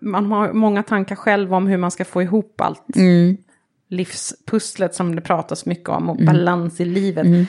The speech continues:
Speaker 1: Det,
Speaker 2: Som
Speaker 1: det är
Speaker 2: inte
Speaker 1: så
Speaker 2: Ann Helenius
Speaker 1: Ann
Speaker 2: tycker
Speaker 1: Helenius
Speaker 2: att vi ska
Speaker 1: <laughs> Nej, men
Speaker 2: prata
Speaker 1: hon, det är ju så bra det hon säger, för
Speaker 2: Ja.
Speaker 1: det finns inget pussel att lägga.
Speaker 2: Nej.
Speaker 1: Det är bara så.
Speaker 2: Mm.
Speaker 1: Det finns inte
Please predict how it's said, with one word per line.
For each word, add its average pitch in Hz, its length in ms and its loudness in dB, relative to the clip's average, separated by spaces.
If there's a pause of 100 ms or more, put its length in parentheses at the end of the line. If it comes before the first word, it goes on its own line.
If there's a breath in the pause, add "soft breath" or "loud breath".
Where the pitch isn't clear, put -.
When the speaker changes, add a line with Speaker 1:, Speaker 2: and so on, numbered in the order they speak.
(340 loud breath)
Speaker 1:
Det, 196 160 -6 (220)
Speaker 2:
Som 180 160 2
Speaker 1:
det 175 60 6
är - 20 6
Speaker 2:
inte 233 140 4
Speaker 1:
så - 80 2
Speaker 2:
Ann 170 220 4
Helenius 208 300 2 (120)
Speaker 1:
Ann 233 60 -2
Speaker 2:
tycker 233 200 2
Speaker 1:
Helenius 151 200 2
Speaker 2:
att - 240 -4
vi 151 140 -4
ska - 140 -2
Speaker 1:
<laughs> - 0 -
Nej, 254 100 4
men 233 80 -2
Speaker 2:
prata 247 120 2
Speaker 1:
hon, - 60 -10 (720 loud breath)
det 240 140 -2
är 277 220 4
ju 302 60 4
så 277 160 0
bra 269 340 2
det 202 100 0
hon 202 120 -2
säger, 196 300 -2
för 180 80 0
Speaker 2:
Ja. 175 120 4
Speaker 1:
det 175 60 4
finns 269 300 4
inget 247 220 0
pussel - 280 0
att 220 80 2
lägga. 240 420 0 (100)
Speaker 2:
Nej. 190 340 2
Speaker 1:
Det 214 120 -2
är 262 240 2
bara 220 200 0
så. 185 140 -2 (240)
Speaker 2:
Mm. 208 340 2
Speaker 1:
Det 240 160 0
finns 269 440 0
inte 170 960 -2